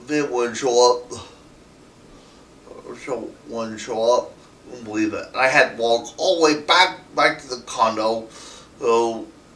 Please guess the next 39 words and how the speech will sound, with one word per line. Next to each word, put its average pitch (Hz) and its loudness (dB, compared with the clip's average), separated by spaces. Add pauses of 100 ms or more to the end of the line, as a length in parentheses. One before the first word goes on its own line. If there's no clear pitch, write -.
well, 117 -8
all 143 -6
the 156 -4
way 151 -2
to 135 -2
the 139 -12
condo, 113 -4
the 107 -12
freezing 175 -2
cold, 151 0
all 123 6
that. 98 0 (760)
That, 131 0
and 139 -4
she 143 -8
was 104 -8
right - 4
in 147 -10 (160)
there 113 0 (300)
on 190 8
her 170 8
cell 131 4
phone. 131 -2
Believe 127 -4
this. - -14 (100)
Let's 120 -8
start - -6
the 131 -10
show. - 2 (220)
Start 185 8
the 180 6
show. 208 10 (200)
Start 277 8
the 247 12
show. 269 10
Wait. 175 4 (160)
Oh, - 2
wait. 139 0
Um, 123 2